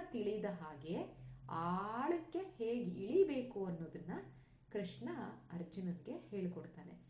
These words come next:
ಇದನ್ನ ಇನ್ನೂ ಯಾವ ರೀತಿ ಅವನು ಇನ್ನ ನಮ್ಗೆ ಮನವರಿಕೆ ಮಾಡಿಸ್ತಾನೆ, ಬರೀ ಒಂದು ಡೈಲಾಗಿಂದ ನಾವು ಅಷ್ಟು ಕನ್ವಿನ್ಸ್ ಆಗೋದಿಲ್ಲ. ಅದಕ್ಕೋಸ್ಕರ ಮತ್ತೆ ಫರ್ದರ್ ನಮ್ಮನ್ನ ಅವನು ಕನ್ವಿನ್ಸ್ ಮಾಡೋದಕ್ಕೋಸ್ಕರ ಕೃಷ್ಣ ಹೇಳ್ತಾನೆ, "ತ್ರೈಗುಣ್ಯ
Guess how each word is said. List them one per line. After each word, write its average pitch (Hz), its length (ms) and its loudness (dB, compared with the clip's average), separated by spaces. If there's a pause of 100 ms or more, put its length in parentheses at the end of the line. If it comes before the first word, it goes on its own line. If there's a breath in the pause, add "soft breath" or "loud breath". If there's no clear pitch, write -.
(360 loud breath)
ಇದನ್ನ 196 360 0 (440)
ಇನ್ನೂ 240 480 4
ಯಾವ 247 300 2
ರೀತಿ 202 640 -2 (260)
ಅವನು 175 180 6
ಇನ್ನ 190 260 0 (160)
ನಮ್ಗೆ 277 240 -2
ಮನವರಿಕೆ 233 460 0
ಮಾಡಿಸ್ತಾನೆ, 185 540 -2
ಬರೀ 165 180 0
ಒಂದು 190 360 2
ಡೈಲಾಗಿಂದ 214 640 0
ನಾವು 185 200 -2
ಅಷ್ಟು 180 260 -4
ಕನ್ವಿನ್ಸ್ 214 520 0
ಆಗೋದಿಲ್ಲ. 196 440 2 (600 loud breath)
ಅದಕ್ಕೋಸ್ಕರ 175 640 -2 (500)
ಮತ್ತೆ 180 360 -2
ಫರ್ದರ್ 196 560 0
ನಮ್ಮನ್ನ 226 380 -2 (300)
ಅವನು 165 260 -6
ಕನ್ವಿನ್ಸ್ 180 520 -2
ಮಾಡೋದಕ್ಕೋಸ್ಕರ 175 720 -2 (120)
ಕೃಷ್ಣ 165 280 -6
ಹೇಳ್ತಾನೆ, 175 720 -4 (480 loud breath)
"ತ್ರೈಗುಣ್ಯ 233 760 2